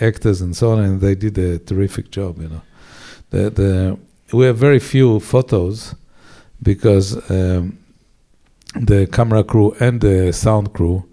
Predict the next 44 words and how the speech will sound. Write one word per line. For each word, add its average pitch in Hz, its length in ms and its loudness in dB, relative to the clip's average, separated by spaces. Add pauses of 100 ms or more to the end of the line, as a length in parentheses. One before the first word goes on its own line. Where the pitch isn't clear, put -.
(600)
you 98 120 -2
know, 98 180 -2
the 90 120 -2
sound 110 300 -2
crew 117 100 -6
with 101 240 -10
their 98 240 -4
boom, 98 500 2
with 98 240 -4
their 92 160 -2
sticks, - 540 -12 (460)
b-, 104 260 -14
chased - 460 2
away 104 340 4
the, 87 560 -2 (160)
the 90 280 -2
stills 107 380 -2
camera, 90 480 -4 (260)
<laughs> - 260 -20
cameraman, 95 540 -2
because 92 340 -4
they, 107 100 -2
they 107 180 -2
were 104 160 2
afraid 98 320 0
he 98 80 0
will 92 160 -4
get 95 280 -4
into 87 200 -8
the 87 140 -4
frame. 95 420 -4 (420)
So - 160 -2
nobody 135 420 4
could 113 200 2
walk 107 360 2
on 95 80 -2
the 87 100 -4
set. 92 300 -2
This 92 320 -6
was 90 180 -4
a 90 60 -6
complicated, 87 840 -8
uh, 82 240 -14
issue. - 220 -16